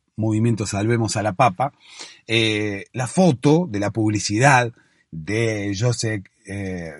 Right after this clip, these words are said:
Joseph, no, eh, Jack, Jack. Jack, eh, Go to Paper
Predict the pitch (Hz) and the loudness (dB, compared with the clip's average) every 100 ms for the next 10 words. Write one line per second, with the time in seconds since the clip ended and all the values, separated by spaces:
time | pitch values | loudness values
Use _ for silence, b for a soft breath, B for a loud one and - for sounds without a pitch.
0 | 98 151 139 110 165 123 78 - 78 - | -2 -2 0 0 0 0 -4 -14 -16 -16
1 | - 120 - - - _ 117 110 - - | -6 -4 -4 -8 -20 _ -8 -6 -6 -10
2 | - _ b b b _ - 117 147 135 | -20 _ b b b _ -8 0 2 2
3 | - 113 110 107 104 98 92 90 87 107 | -4 -4 -2 -2 -4 -4 -6 -8 -4 2
4 | 143 139 135 - 156 135 113 147 185 | 4 4 2 4 4 4 2 0 0